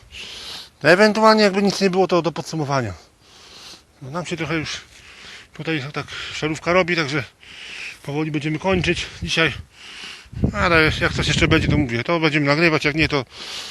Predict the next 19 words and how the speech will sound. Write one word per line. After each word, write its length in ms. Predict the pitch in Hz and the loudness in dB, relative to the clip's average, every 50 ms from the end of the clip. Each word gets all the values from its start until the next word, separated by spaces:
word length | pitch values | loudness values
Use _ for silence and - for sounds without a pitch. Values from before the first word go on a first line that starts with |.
| - - - | -16 -6 0
do 120 | 156 165 170 | 0 2 2
podsumowania, 600 | 165 151 - - 156 143 139 151 156 151 143 127 | 0 -2 -2 -2 -2 0 2 2 2 0 0 -2
także 180 | 123 117 123 | -4 -6 -6
na 100 | 123 123 | -4 -4
razie. 240 | 117 113 107 95 - - - - - - - - - - - - - - - - - | -4 -4 -4 -6 -8 -12 -16 -18 -20 -20 -20 -18 -16 -14 -14 -14 -14 -14 -14 -12 -8
Tu 100 | - 185 | 0 4
mamy 220 | 185 175 170 165 | 4 6 6 6
kolejny 360 | - 170 185 202 208 202 208 175 | 6 6 6 8 8 6 6 2
sygnał 440 | - - 202 185 185 185 175 160 - - - - - - - - - - - - | 2 2 2 4 4 4 2 2 0 -4 -14 -20 -18 -18 -18 -18 -18 -18 -16 -14
i 60 | 185 175 | -6 -2
kolejny 380 | - 185 180 180 170 165 165 | 2 6 6 8 6 6 4
dzisiaj 240 | 151 - - 160 147 | 0 0 -2 -2 -2
kawałek 360 | - 156 151 156 151 135 - | 0 4 6 6 6 6 6
ołowiu. 360 | 160 175 180 156 165 170 147 113 - - - - - - _ _ - - - - - - - - - - - - - - - | 6 6 6 8 6 4 2 2 -2 -12 -18 -20 -20 -20 _ _ -20 -20 -20 -20 -20 -20 -18 -18 -18 -18 -20 -20 -20 -14 -8
Tak 200 | - 151 - - | -8 -8 -6 -8
wygląda 460 | 127 139 139 160 175 180 165 156 156 | -8 -4 -2 0 0 0 0 -2 -4
on. 120 | 156 139 117 - - - - - - - - - - _ _ - - - - - - - 55 53 50 - 50 - - - _ _ _ - | -4 -6 -8 -12 -18 -20 -20 -20 -20 -20 -20 -20 -20 _ _ -20 -20 -18 -16 -16 -16 -16 -16 -16 -16 -18 -18 -20 -20 -20 _ _ _ -16
Także 360 | 135 131 127 117 120 127 110 - - - - - - | -12 -12 -10 -8 -8 -8 -8 -8 -12 -18 -20 -16 -14
no, 300 | 127 131 147 147 147 | -12 -8 -6 -6 -6